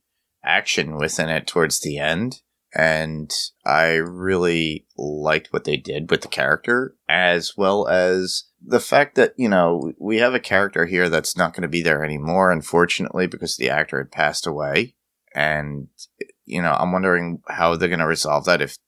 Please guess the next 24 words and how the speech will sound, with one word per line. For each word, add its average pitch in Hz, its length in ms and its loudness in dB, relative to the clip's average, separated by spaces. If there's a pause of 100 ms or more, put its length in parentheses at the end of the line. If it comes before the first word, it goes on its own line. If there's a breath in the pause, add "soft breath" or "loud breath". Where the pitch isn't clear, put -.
(140)
that 80 220 -2 (320)
character 78 340 -2
was 67 120 -4
supposed - 280 -6
to - 60 -16
come 95 140 -2
back, 113 300 4 (260 soft breath)
or 76 160 2
if 76 120 -2
they 78 160 0
do 71 280 -4
come 90 260 -6
back 95 300 2
at - 120 -4
the 90 60 -4
very 78 260 0
end, 76 360 -2 (460)
or 82 340 2 (380)
if 73 220 0
it - 60 -10
was 87 180 -4
just - 300 0
a 82 60 0
one-off. 71 640 -2